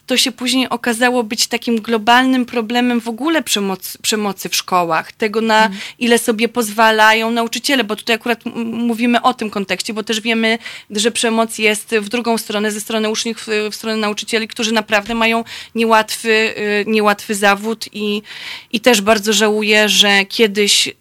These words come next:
Speaker 1: o zawodzie nauczyciela mówiło się z ogromnym szacunkiem i autorytetem i dla ciebie nauczyciel był taką osobą, w którą byłaś wpatrzona i toż, to też jakby ciebie kształtowało jako człowieka, czy jakąś twoją,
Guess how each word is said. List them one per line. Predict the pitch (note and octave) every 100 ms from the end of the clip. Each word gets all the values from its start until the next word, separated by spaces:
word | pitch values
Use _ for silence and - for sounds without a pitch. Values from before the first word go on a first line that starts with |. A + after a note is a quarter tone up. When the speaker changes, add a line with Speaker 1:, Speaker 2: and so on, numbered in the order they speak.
| G3+ F#3+ F#3+ - -
Speaker 1:
o | G3 F#3+ F#3 - -
zawodzie | G3 G3 G3+ G3+
nauczyciela | G#3 G3 - - G#3
mówiło | G3+ G#3 A#3
się | A3+
z | B3
ogromnym | C4+ D4+ A#3+ F#3 F3
szacunkiem | F#3+ F3 F#3+ F#3 G#3
i | G3+
autorytetem | F#3+ G#3+ G3+ G3+ F#3 - G3 A#3+ C#4 - - -
i | G#3+
dla | A3+
ciebie | A#3+ A3+
nauczyciel | A#3 A3+ A3 - A#3+
był | A3
taką | A3+ A#3 A#3 A#3
osobą, | - A3+ A3+
w | A3
którą | A#3+ A3+
byłaś | A3+ A3 -
wpatrzona | - A#3 - A3+ F#3+ F#3 A3 - -
i | A3+
toż, | B3 B3 - - - G#3+ -
to | B3
też | B3 A3+ - G#3+ G#3+
jakby | G3+ -
ciebie | - B3+
kształtowało | - G#3+ F#3 F#3 F#3+
jako | F#3 -
człowieka, | - G3 A3 A3
czy | A3 G#3
jakąś | G#3 -
twoją, | - G#3 G3+